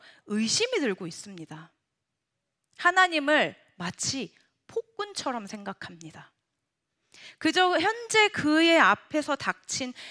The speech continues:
최악의 어려움을 바라보면서 하나님과 욥 사이에 그것들을 끼워 넣고 하나님을 폭력적이라고 생각하고 있습니다. 그는 하나님의 절대적인 사랑을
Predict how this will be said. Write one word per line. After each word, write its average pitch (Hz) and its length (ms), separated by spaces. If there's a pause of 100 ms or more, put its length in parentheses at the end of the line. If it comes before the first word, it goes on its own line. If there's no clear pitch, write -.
(120)
최악의 480 680
어려움을 269 600
바라보면서 202 960 (640)
하나님과 403 840
욥 240 300
사이에 359 460
그것들을 294 800 (160)
끼워 392 340
넣고 202 540 (380)
하나님을 302 600 (100)
폭력적이라고 226 1120 (260)
생각하고 190 560
있습니다. - 640 (2000)
그는 277 280
하나님의 277 800 (400)
절대적인 254 920
사랑을 254 600